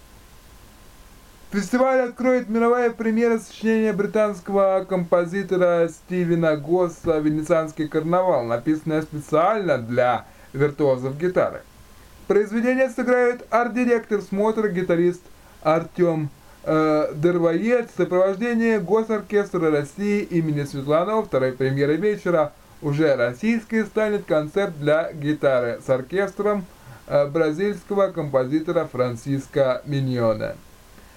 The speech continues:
Специальный гость фестиваля в этом году — пианист Борис Березовский, который в дуэте, э, с Дервоедом исполнит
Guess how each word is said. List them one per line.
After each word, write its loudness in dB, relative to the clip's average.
Специальный 0
гость -2
фестиваля 0
в 0
этом -2
году — 0
пианист 0
Борис 2
Березовский, -2
который 0
в -6
дуэте, 0
э, 2
с -4
Дервоедом 0
исполнит -2